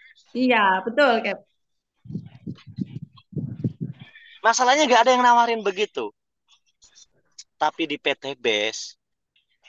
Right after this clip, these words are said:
Speaker 2: penawarannya, proposalnya dalam bentuk tabel-tabel logis matematik yang bisa dihitung, bisa diprediksi, bahkan sudah dibuktikan.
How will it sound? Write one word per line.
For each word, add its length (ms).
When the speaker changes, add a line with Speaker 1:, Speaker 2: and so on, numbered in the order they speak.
Speaker 2:
penawarannya, 1300
proposalnya 1300
dalam 400
bentuk 480
tabel-tabel 1040
logis 640
matematik 640
yang 320
bisa 320
dihitung, 560
bisa 320
diprediksi, 720
bahkan 400
sudah 240
dibuktikan. 720